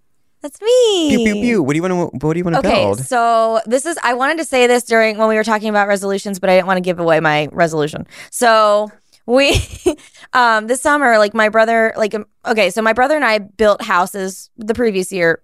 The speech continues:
Speaker 1: directly next to each other
Speaker 2: Yeah.
Speaker 1: 'cause we're psychos. And we, um, this summer he was building a shelving unit in his garage all by himself. He, like,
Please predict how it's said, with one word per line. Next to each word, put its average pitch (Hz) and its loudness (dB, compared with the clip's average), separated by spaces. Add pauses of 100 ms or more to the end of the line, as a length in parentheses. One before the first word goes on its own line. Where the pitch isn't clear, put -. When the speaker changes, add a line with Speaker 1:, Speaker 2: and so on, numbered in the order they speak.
(120)
Speaker 1:
directly 190 -2
next 151 -6
to - -12
each - -12
other 107 -4
Speaker 2:
Yeah. 98 -4 (180)
Speaker 1:
'cause 214 -4
we're 190 0
psychos. - -6 (360)
And 214 0
we, 220 2
um, 202 0
this 208 -4
summer 226 0
he 220 -4
was 208 -2
building 202 0
a 214 -2
shelving 247 0
unit 165 -2
in - -4
his 196 -2
garage 196 0 (300)
all 233 0
by 247 2
himself. 233 -4
He, 214 -2
like, 160 0